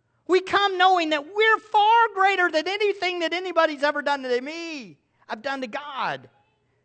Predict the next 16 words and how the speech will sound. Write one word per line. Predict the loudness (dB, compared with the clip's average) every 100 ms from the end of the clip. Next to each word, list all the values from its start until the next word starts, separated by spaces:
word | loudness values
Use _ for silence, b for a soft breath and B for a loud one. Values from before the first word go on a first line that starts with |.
| _ _ _ _ -8
And | -4
we | -2
know | -2 0 2 4 6 6 4 0
our, | -2 0 2 0 -2 -8 _ _ _
our | -2 2 2 0 -6 -8
Father. | -8 -8 -8 -14 _ _ _ _ _ _ _ _ _ _
And | -14 -10
He | -8
is | -8
gracious | -12 -10 -4 -4 -4 -8 -14
to | -12 -12
us | -10 -12 -14
when |
we | -12 -12
approach | -12 -10 -10 -10
Him. | -14 -20